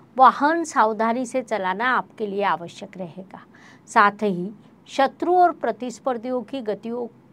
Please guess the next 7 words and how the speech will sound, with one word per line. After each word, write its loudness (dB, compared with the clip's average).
गतिविधियों -2
को -2
नज़रअंदाज 0
करना -2
उचित -4
नहीं -6
रहेगा। -8